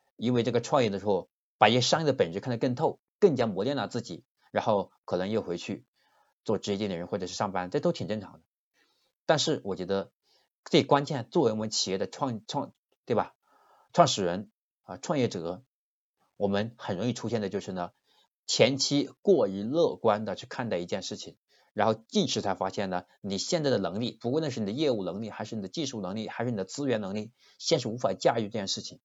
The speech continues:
但是你进去了，会回来，你又觉得心里不甘，或者面子过不去。啊，这也是为什么我们坚持越往深扎越走不下去，但是你还往深扎，所以你就这个错误越走越远。除非是你找到了解决方案，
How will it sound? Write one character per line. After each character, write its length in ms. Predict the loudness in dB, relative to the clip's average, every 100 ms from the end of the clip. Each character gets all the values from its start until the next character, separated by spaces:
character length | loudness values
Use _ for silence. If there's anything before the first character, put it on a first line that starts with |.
| _ _ -2
但 140 | 0
是 100 | 0
你 140 | -2 -2
进 180 | -2
去 140 | -2 -4
了， 160 | -8 _ _ -4
会 320 | 4 6 6
回 240 | 4 6
来， 240 | 6 4 -2 _ _
你 160 | 0 2
又 80 | 2
觉 100 | 2
得 160 | 0
心 220 | 0 -2
里 80 | -2
不 160 | -4 -8
甘， 240 | -8 -12 _ _ _ _
或 120 | 0 0
者 100 | 2
面 220 | -2 -2
子 60 |
过 160 | -2 -4
不 100 | -4
去。 220 | -10 -14 _ _ _ _ -12
啊， 180 | -10 0
这 120 | 2
也 100 | 2
是 120 | 2
为 80 | -2
什 140 | -2 -2
么 100 | -2
我 60 |
们 160 | -4 -2
坚 180 | -2 -2
持 180 | -6 -6 6
越 140 | 8
往 120 | 8
深 200 | 4 -2
扎 180 | 0 -2
越 180 | 0 0
走 140 | 0
不 80 | -6
下 160 | -6 -8
去， 240 | -10 -14 _ _ -2
但 100 | 0
是 120 | 0
你 100 | -4
还 160 | 0
往 140 | 0 -2
深 180 | -6 -6
扎， 240 | -8 -8 _ _ -14
所 180 | -4 -2
以 100 | -2
你 60 |
就 260 | -2 -4 -4 _
这 80 | -8
个 80 | -6
错 220 | 2 2
误 100 | 2
越 80 | 0
走 140 | -2
越 100 | -6 -8
远。 200 | -10 _ _ _ _ _ _ _ -8
除 180 | 0 4
非 100 | 4
是 280 | 2 -2 -6
你 80 |
找 180 | -4 -2
到 80 | -2
了 80 | -4
解 140 | -4
决 100 | -6
方 140 | -4 -4
案， 160 | -4